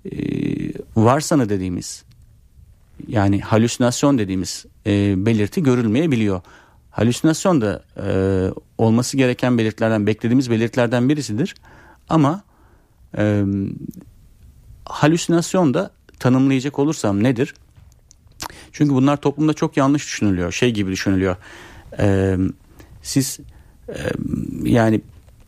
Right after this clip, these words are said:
sen yanlış düşünüyorsun. Bunların hepsi halüsinasyon falan gibi düşünüyor. Halüsinasyon düşünceyle alakalı bir şey değil. Duygularla alakalı bir şey. Çok basit bir tanımla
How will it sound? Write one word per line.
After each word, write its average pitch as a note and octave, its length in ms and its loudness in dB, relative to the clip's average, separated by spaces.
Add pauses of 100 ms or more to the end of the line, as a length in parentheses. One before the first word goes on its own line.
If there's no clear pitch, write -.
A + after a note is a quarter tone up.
(120)
sen - 160 0
yanlış D#3+ 380 0
düşünüyorsun. G#2+ 460 0
Bunların B2+ 220 4
hepsi D#3 240 -2
halüsinasyon C#3+ 580 0
falan C#3+ 320 2
gibi G2+ 180 -2
düşünüyor. F3 440 -4
Halüsinasyon E3+ 680 2
düşünceyle D#3+ 400 2
alakalı C3 360 0
bir B2 60 -2
şey A#2 220 0
değil. F#2 180 -2 (400)
Duygularla C3+ 440 2
alakalı F#2 360 -8
bir - 40 -10
şey. - 180 -8 (380)
Çok - 220 2
basit B2 320 0
bir G#2+ 120 2
tanımla A2+ 540 0